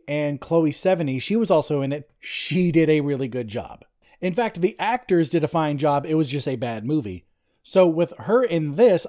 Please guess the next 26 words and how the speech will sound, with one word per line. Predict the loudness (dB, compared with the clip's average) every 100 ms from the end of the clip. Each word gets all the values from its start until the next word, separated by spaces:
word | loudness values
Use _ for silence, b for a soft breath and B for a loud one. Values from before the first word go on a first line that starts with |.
| -10
I | -4 2 4
know | 4 2 -2
I'm | 0 2 2
going | 2 0 0
to | -2
get | -2 -4 -4 -4 -18 _
a | -4 -2 -2 -6 _ _ _ _ _ _ _ _ 0
first-class | 2 2 -2 -10 -8 -2 0 0 -4 -10
performance. | -10 -6 -4 -4 -6 -8 -12 _ _ _ -8
And | -4 -2
with | -2
a |
plot | -2 -4 0
like | 0 2
this, | 2 2 -2
she | -6 -2 2
is | 2 -2
front | -12 -12 -2 0 0 -2 -6
and | -8 -8
center. | -8 -4 0 0 -2 -6
She | -4 2 4
is | 4 2
the | -4 -2
main | 0 2 2 2
character. | 2 0 0 0
It's | -4